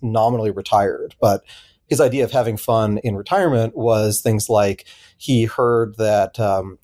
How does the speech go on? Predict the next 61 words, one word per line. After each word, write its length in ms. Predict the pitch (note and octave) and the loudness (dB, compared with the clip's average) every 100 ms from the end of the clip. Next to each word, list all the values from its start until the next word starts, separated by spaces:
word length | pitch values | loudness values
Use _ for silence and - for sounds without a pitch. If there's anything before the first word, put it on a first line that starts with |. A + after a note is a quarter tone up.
| - | -12
one 320 | G#2+ A#2 A#2 | 0 2 2
state's 460 | - B2 A2 G#2 | 0 0 0 -2
bonds 680 | - G#2+ G2 G2+ G2+ G2+ G2 | -2 0 2 0 -2 -4 -8
were 340 | G#2 G2+ F#2+ F#2 | -2 0 0 0
less 260 | G2+ G2 | -2 -2
creditworthy 380 | - G#2 G#2 G#2 | 0 0 0 -4
than 160 | G2+ G2+ | -4 -6
another 320 | G2+ G2 G2+ | -6 -6 -6
state's 240 | - G2 | -4 -4
bonds 400 | - G2+ F#2+ F#2+ | -2 -2 -2 -4
because 600 | - A2 G2+ F#2 F#2 - - | -8 -6 -4 -4 -4 -10 -8
the 180 | G#2 G2 | -6 -6
first 300 | - G2+ F#2 | -4 -4 -4
state 240 | - G2 | -4 -4
had 140 | A2+ G#2 | -2 -4
been 140 | G2+ | -4
skimping 440 | - - G#2 G#2+ G2 | -4 -2 -2 -2 -2
on 160 | F#2+ | -4
highway 320 | F#2+ G#2+ G2+ | -2 -2 -2
repairs. 540 | F#2+ F#2+ - F#2+ F#2 - | -4 -6 -2 -2 0 -2
So 60 | |
we 40 | A#2+ | 0
went 120 | C#3 | 2
on 60 | B2 | 2
a 60 | |
long 280 | G#2+ A2 F#2+ | 0 0 -2
road 240 | G2+ G#2+ | -4 -4
trip 200 | - F#2+ | -4 -6
just 140 | - - | -6 -6
to 60 | A2+ | -4
look 160 | G2 | -4
at 60 | - | -6
the 80 | - | -4
highways 580 | G2 F#2 G2 D#2 G#2+ - - _ - | -4 -2 -4 -4 -8 -12 -20 _ -2
in 120 | G#2+ | 0
order 180 | F#2+ F#2+ | 0 -2
to 60 | |
figure 240 | A2+ G2 F#2 | -4 -2 -2
out 60 | |
if 80 | F2+ | -4
he 60 | F#2+ | -12
should 160 | - | -8
buy 160 | G2+ F2+ | -4 -4
the 60 | |
bonds. 540 | E2+ F2+ F2+ F2+ A2+ - - | -4 -4 -4 -6 -8 -6 -2
So 340 | C#3 A2+ G#2+ - - - | 2 2 0 -4 -20 -8
you 80 | - | -4
could 120 | C3 | 0
kind 120 | G3 | 0
of 100 | E3 | 0
get 140 | C3 C#3 | 0 0
a 60 | |
sense 240 | B2+ B2+ A2+ | 0 -2 -2
from 140 | D3 | -2
that, 160 | C3 C3 | 0 0
that 100 | A2 | -2
this 100 | A#2 | 0
guy 160 | B2+ | 2
cannot 460 | A2+ - A#2+ G#2 G#2 | 0 0 0 0 2
actually 260 | G#2+ - G2 | 0 -2 -8
retire, 560 | F#2 F#2+ F#2 C3+ F3 | -4 -2 0 0 -2